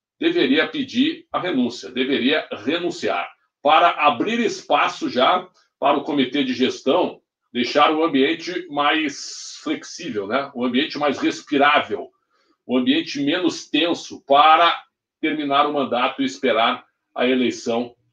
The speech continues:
para a presidência. Porque do jeito que tá, um jogador expulso por partida depois da volta do futebol. Os jogadores claramente atuando contrariados.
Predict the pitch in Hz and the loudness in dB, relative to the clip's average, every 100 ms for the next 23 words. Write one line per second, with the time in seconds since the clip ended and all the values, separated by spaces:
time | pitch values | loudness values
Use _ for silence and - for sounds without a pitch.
0 | - 113 117 113 120 110 - 85 - 131 | 2 4 6 4 0 -6 -8 -10 -10 -8
1 | - 165 143 170 - - 156 123 147 - | -2 0 2 2 2 0 0 4 4 4
2 | - _ _ _ _ _ _ 196 196 208 | -2 _ _ _ _ _ _ -4 2 4
3 | 175 185 190 147 - 196 - - - - | 4 6 4 4 -2 -6 -6 -10 -8 -4
4 | - 170 - - 185 196 180 - - _ | 4 2 2 -4 0 2 2 0 -16 _
5 | _ 143 139 156 160 160 131 127 143 147 | _ -4 -2 0 2 4 4 6 4 2
6 | 139 - 120 104 98 - _ _ _ _ | -4 -6 -6 -6 -6 -10 _ _ _ _
7 | _ _ 120 160 151 139 180 - 147 180 | _ _ -2 2 4 2 -4 -6 0 4
8 | 196 151 139 180 - 127 135 131 175 156 | 4 4 2 -2 -2 -2 2 2 4 2
9 | 113 - _ _ _ _ _ _ _ _ | 0 -4 _ _ _ _ _ _ _ _
10 | 156 170 170 160 147 139 - - - - | -4 2 4 6 6 4 2 -8 -18 -16